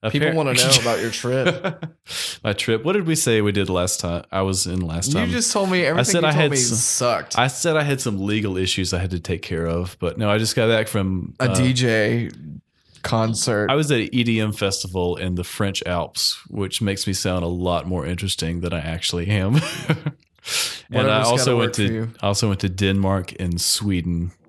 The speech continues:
Speaker 1: Dickmark? That's
Speaker 2: Yeah,
Speaker 1: weird.
Speaker 2: Dickmark.
Speaker 1: That's my favorite place to go.
Speaker 2: Yeah, I'll bet it is.
Speaker 1: <laughs>
Speaker 2: <laughs> Uh, no, it was a lot of fun. Everybody's really friendly. Um,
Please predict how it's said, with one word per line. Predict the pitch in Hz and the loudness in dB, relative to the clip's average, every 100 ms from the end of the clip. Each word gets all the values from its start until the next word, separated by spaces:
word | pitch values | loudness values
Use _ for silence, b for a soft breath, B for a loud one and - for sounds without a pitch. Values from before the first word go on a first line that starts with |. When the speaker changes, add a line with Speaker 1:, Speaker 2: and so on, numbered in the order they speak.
| _ _ - | _ _ -4
Speaker 1:
Dickmark? | 123 - 165 170 - - - | -4 -2 -2 -2 -10 -12 -8
That's | 123 101 | -2 0
Speaker 2:
Yeah, | |
Speaker 1:
weird. | 87 98 98 120 | 0 -2 -4 -2
Speaker 2:
Dickmark. | 85 - 87 87 87 - - _ | -4 -2 -4 -4 -4 -12 -16 _
Speaker 1:
That's | - - | -14 -6
my | 104 | -6
favorite | 98 80 - | -4 -6 -6
place | 80 - | -6 -6
to | - | -6
go. | 98 120 - | -6 -6 -8
Speaker 2:
Yeah, | 90 85 | -4 -2
I'll | 92 | -2
bet | 104 98 | -2 -2
it | 87 82 | -4 -6
is. | 98 92 - - 165 | -8 -6 -6 -4 -2
Speaker 1:
<laughs> | |
Speaker 2:
<laughs> | 156 - - 175 156 - - - - - 190 170 - 196 - - _ _ B B B B B B B B - | 2 2 2 2 -2 -2 -4 -4 -8 -4 -2 -2 -2 -6 -6 -20 _ _ B B B B B B B B -2
Uh, | 98 104 | 2 4
no, | 120 | 4
it | |
was | 110 101 | 4 4
a | |
lot | 101 | 2
of | 92 | 4
fun. | 95 | 2
Everybody's | 92 98 95 92 95 | 4 2 2 2 0
really | 90 85 | -2 -2
friendly. | - 90 90 90 90 - | -4 -4 -4 -6 -8 -10
Um, | 90 90 87 87 90 | -4 -2 -2 -2 -6